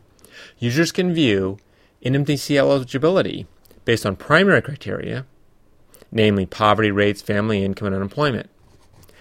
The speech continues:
Users can also browse by certain secondary eligibility criteria,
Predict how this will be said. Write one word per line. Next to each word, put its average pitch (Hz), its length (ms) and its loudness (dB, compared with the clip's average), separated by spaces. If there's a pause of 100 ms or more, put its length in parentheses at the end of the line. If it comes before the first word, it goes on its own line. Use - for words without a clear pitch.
(240)
Users 110 280 -4
can 131 160 0
also 113 720 0 (260)
browse 110 360 6
by 110 120 -2
certain 131 300 -2
secondary 160 600 0
eligibility 95 600 -2
criteria, 98 680 -10